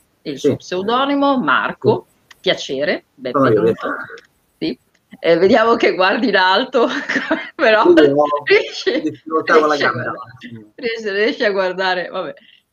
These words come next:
Speaker 1: Ehm, hai una divinazione in questo <laughs> momento, ci
Speaker 2: Sì,
Speaker 1: dirai.
Speaker 2: sto, eh, ri-, ri-, ricalcando un pochino il fantasy da
Speaker 1: Esatto.
Speaker 2: questo momento.
Speaker 1: Allora, io sono molto affezionata invece a, a Marco, perché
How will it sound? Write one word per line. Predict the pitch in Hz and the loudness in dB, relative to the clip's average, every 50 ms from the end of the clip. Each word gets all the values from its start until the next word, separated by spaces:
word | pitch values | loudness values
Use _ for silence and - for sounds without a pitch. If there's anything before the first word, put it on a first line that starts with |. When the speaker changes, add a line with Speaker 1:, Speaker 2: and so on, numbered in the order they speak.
| _ _ | _ _
Speaker 1:
Ehm, | - 170 180 180 175 170 165 165 165 165 156 160 160 156 151 151 151 151 143 143 - _ | -10 -8 -6 -4 -4 -4 -2 -2 -2 -2 -4 -6 -8 -10 -10 -12 -12 -12 -14 -14 -12 _
hai | - - 202 208 | -2 0 2 2
una | 208 214 226 226 | 2 2 2 2
divinazione | 226 214 247 208 202 240 226 220 220 220 226 - - 247 220 202 185 175 170 165 | 2 2 0 0 2 0 2 2 2 0 0 -4 -2 2 4 4 6 4 4 2
in | 175 - | 0 -2
questo | 208 - 427 - - 339 - - | 0 0 0 2 2 -2 -4 -2
<laughs> | - | 0
momento, | - - 415 440 - - 254 247 359 285 240 233 - 214 208 | 0 0 0 0 0 2 4 4 4 2 0 -2 -2 -4 -4
ci | 240 - 247 | -4 -4 -4
Speaker 2:
Sì, | 202 | -2
Speaker 1:
dirai. | 165 156 - - - - - - - - - - | 0 0 0 0 -2 -4 -8 -8 -6 -6 -6 -8
Speaker 2:
sto, | - - - 123 123 127 127 123 123 123 123 123 123 123 120 120 120 120 113 | -6 -2 0 0 2 2 0 0 0 0 0 0 0 -2 -2 -2 -2 -4 -4
eh, | 113 120 120 | -4 -6 -6
ri-, | 120 123 101 113 131 | -6 -6 -6 -6 -6
ri-, | 131 135 147 139 | -4 -2 -4 -4
ricalcando | 139 143 147 151 147 147 - 170 160 151 147 147 | -4 -2 -2 -4 -4 -2 0 -2 0 0 -2 -4
un | 139 | -6
pochino | 135 139 139 143 143 135 | -6 -6 -6 -4 -2 -2
il | 131 127 123 | -4 -4 -6
fantasy | - 113 104 107 - - 107 98 107 104 | -10 -12 -12 -12 -12 -12 -12 -10 -8 -4
da | 107 | -2
Speaker 1:
Esatto. | - 233 220 214 202 185 156 165 - - - | 0 0 0 0 -2 -4 -4 -4 -8 -10 -16
Speaker 2:
questo | - _ - 110 | -20 _ -10 -8
momento. | 107 107 104 101 104 - - | -8 -8 -8 -10 -8 -4 -2
Speaker 1:
Allora, | 208 208 190 160 143 139 139 - - - | 0 0 0 0 -2 -2 -4 -6 -8 -12
io | 127 180 220 262 294 277 | -10 -8 -6 -4 -2 -4
sono | 240 - 220 180 180 | -4 -4 -6 -8 -6
molto | 185 220 269 277 269 247 | -4 -4 -4 -2 -2 -4
affezionata | - - - 185 180 - 208 185 175 156 143 147 151 - 185 | -6 -6 -6 -12 -12 -10 -10 -8 -6 -4 -4 -6 -6 -8 -10
invece | 185 202 165 139 135 143 - - 165 151 | -10 -10 -8 -10 -10 -10 -10 -8 -6 -6
a, | 143 135 131 127 120 | -6 -6 -6 -8 -10
a | 120 123 123 123 - - - - _ _ _ _ _ _ - - - 160 | -10 -12 -14 -16 -16 -18 -20 -20 _ _ _ _ _ _ -14 -8 -6 -4
Marco, | 156 143 127 127 147 - - 196 180 | -2 0 0 -2 -4 -4 -6 -6 -4
perché | - 180 175 - 160 143 135 135 131 | -4 -6 -4 -2 -2 -2 -2 -2 -6